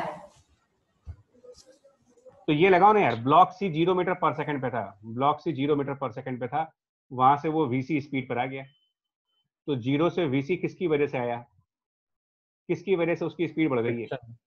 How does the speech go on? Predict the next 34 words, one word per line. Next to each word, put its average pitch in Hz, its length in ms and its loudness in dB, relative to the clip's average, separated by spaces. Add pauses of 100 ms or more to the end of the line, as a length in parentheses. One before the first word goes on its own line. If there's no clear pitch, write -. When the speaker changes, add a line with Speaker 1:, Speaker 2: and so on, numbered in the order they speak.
(580)
Speaker 1:
तो - 40 -14
फिर 123 160 -8
ये 123 140 -4
change 127 300 -4
of 123 120 -8
kinetic 123 320 -10
energy 127 300 -10
कर 147 120 -8
दो 123 80 -10
ना 113 100 -12
उसमें, 156 240 -8
लेकिन 165 240 -2
ब्लॉक 147 260 2
सी 190 160 0
रखो 139 220 -2
सिर्फ। 104 180 -8 (1400)
अगर 139 220 4
आप 175 160 4
ये 165 120 2
चाहते 170 320 0
हो 170 120 2
कि 180 220 -2
work 139 300 0
by 156 280 0
friction 135 460 -6 (1500)
सिर्फ 190 220 4
बी 156 300 2
वाले 185 200 6
पे 180 100 -2
कितना 151 260 -2
हुआ, 117 300 0
only 151 300 2
on 170 200 4
B, 135 160 -2